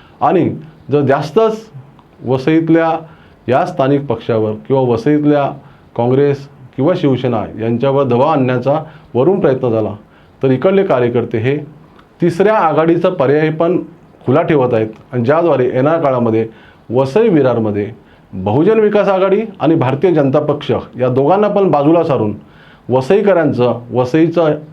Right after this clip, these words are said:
हरितपण, वसईच्या सामाजिक जाणीवा लक्षात घेणारं,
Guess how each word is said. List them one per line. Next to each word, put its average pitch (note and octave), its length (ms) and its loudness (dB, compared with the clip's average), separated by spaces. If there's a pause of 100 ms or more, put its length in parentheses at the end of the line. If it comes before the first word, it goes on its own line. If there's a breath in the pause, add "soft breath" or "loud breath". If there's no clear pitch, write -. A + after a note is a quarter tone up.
हरितपण, C3+ 520 0 (400 loud breath)
वसईच्या D#3+ 680 0
सामाजिक D#3+ 680 -2
जाणीवा C#3 480 2 (100)
लक्षात A#2 340 -2
घेणारं, B2 400 0